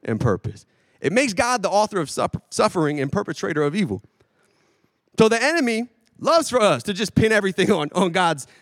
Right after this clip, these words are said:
divine plan. He's, he's got his reasons, because he knows it'll eventually give way to anger with God, as well as slander of God. Like, if this is happening, either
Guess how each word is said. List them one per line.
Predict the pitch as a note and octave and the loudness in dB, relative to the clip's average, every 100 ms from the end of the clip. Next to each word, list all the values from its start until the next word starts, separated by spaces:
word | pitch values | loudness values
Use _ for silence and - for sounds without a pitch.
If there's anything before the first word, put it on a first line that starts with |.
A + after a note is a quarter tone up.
| _ - | _ 0
divine | F#3+ F3+ D#3+ D3 | 2 4 2 2
plan. | D#3 C3 C3 | 2 0 -2
He's, | A3 | -4
he's | C3 F#3 G#3 | 0 0 2
got | G#3 | 4
his | G#3+ F#3 | 4 2
reasons, | A3+ A3 C#3+ G2+ - - _ _ - | 2 0 0 -4 -8 -20 _ _ -4
because | G3+ A#3 | 2 2
he | A#3 | 4
knows | A#3+ A3+ | 2 2
it'll | A3+ A3+ | 2 2
eventually | F#3+ G#3 F3+ F3+ | 2 0 -2 0
give | F3 | 2
way | F3+ | 4
to | D#3+ | 2
anger | D3 F3 F3 | 0 -2 0
with | E3+ E3+ | -2 0
God, | E3 D3+ D#3+ _ _ _ _ _ - | -2 -2 -8 _ _ _ _ _ -4
as | C#3 | 0
well | A#3 | 2
as | A#3+ - | 2 0
slander | F3+ A#3+ A3+ D3+ | 0 2 4 2
of | G2+ | 2
God. | G2 D#2+ - - | -4 -6 -10 -4
Like, | C3 | 0
if | C#3+ B2 | 0 2
this | A3 | 0
is | G#3 | 4
happening, | E3+ G3+ D3 C3 C#3 C3 | 4 4 2 0 0 2
either | C#3 C3 | 2 2